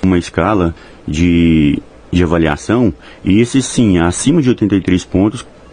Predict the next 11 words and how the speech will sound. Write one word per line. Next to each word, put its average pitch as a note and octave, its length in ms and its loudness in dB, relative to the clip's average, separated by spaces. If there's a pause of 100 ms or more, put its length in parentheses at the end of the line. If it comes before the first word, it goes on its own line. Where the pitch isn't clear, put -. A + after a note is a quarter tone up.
(300)
é, G#2 300 2
participaram B2+ 760 0
desse A2 920 2
programa G2+ 360 0
de A2 140 2
produção G#2+ 380 -2
de A2 80 -2
café G#2 240 -2
especialíssimo F#2+ 760 -2 (300)
da E2+ 100 0
Cochupé. D#2 540 -2